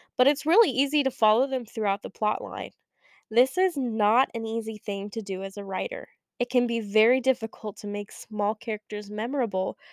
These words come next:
to a reader that is invested in the protagonist. But Jimenez does just that, and she does it incredibly well. Speaking of things this author does well, we need to talk about her ability to write Neil's character and the abuse aspect of this story.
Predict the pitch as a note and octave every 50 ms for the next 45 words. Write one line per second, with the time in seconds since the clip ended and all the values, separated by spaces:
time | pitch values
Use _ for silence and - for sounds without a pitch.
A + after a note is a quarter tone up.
0 | - _ _ - - B3 B3 A#3+ A#3 B3 B3+ C4+ D4 D4 C#4+ B3 A#3+ G#3+ A3 G#3+
1 | A3 G#3+ G#3+ G3+ G3 G#3 - - A3 G#3 G3+ G3+ G3 F#3+ F#3+ - - G3+ G3 -
2 | - G#3 G#3+ G#3+ G3+ - - - - G3+ - - - - _ _ _ _ - -
3 | - - _ - C4 B3 C4 D4 D4 D#4+ E4 F4+ F#4+ F4+ - - C4 B3+ B3 A#3+
4 | - G#3+ G3+ G#3+ - - - - F3 - G2+ F#2+ - _ - - A#3+ - - D4
5 | A#3+ A#3 F#3+ E3+ G3+ F#3 F#3 - B3 A#3+ - - F#3+ F#3 F3+ F#3 F#3 F#3+ G3+ A3+
6 | C4+ D#4 - - F3+ _ _ _ _ _ _ _ _ _ _ _ _ _ _ _
7 | _ _ _ _ _ - - - - F4+ F#4+ G4+ - G4+ F#4 F4+ E4+ - - -
8 | B3 B3 B3 B3 - A#3 A3 - A3 G3+ G3 G3+ G#3+ G#3 G3+ G3 G3 F#3+ F#3 F#3+
9 | F#3 E3+ F3 F#3 F#3+ G#3 - G#3+ A#3 C4 D4+ D#4+ D4+ E4+ D4 - A3 G#3 G#3+ G#3
10 | - - G3 G3 F#3 F3+ - G3+ G3+ G3+ F#3+ - F#3 F3+ F3+ F3+ F3 F3 F3+ -
11 | - - - - - G#3+ G3 G3 F#3+ F#3+ F#3 - - F#3 G3 G3+ A3 C4 C#4+ D4
12 | C4 - - - G3+ F3+ - - - - F3 E3+ F3 F#3 - _ _ _ _ -
13 | - _ - G3 G#3 G#3 G#3+ G#3 G3 G3 F#3+ F#3+ F#3+ F#3 F3+ F3+ F3 - - F#2+
14 | G#2 F3+ F3+ - - - - - - F#3+ F#3+ F3 - F#3+ - - - - - -
15 | - - - - -